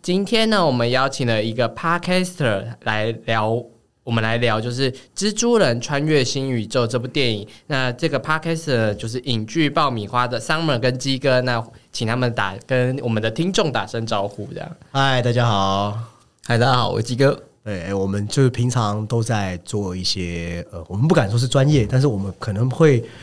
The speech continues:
Speaker 2: 往深度的地方去探讨。我们 Podcast 大概就是做这样的方向。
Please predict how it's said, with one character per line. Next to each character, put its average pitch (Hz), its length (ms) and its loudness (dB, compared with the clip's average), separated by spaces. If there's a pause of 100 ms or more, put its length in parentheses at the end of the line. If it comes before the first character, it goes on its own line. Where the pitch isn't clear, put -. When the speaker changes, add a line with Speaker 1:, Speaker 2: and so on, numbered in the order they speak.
(180)
Speaker 2:
往 98 260 -2
深 165 240 6
度 160 160 4
的 120 140 2
地 120 100 2
方 113 160 2
去 117 80 0
探 110 220 0
讨。 85 140 -8
我 78 40 -8
们 87 120 -8
Podcast 117 340 0
大 107 100 -4
概 95 80 -2
就 92 80 -6
是 90 120 -8
做 90 200 -10
这 85 140 -12
样 78 100 -12
的 - 60 -16 (180)
方 - 240 -12
向。 - 240 -12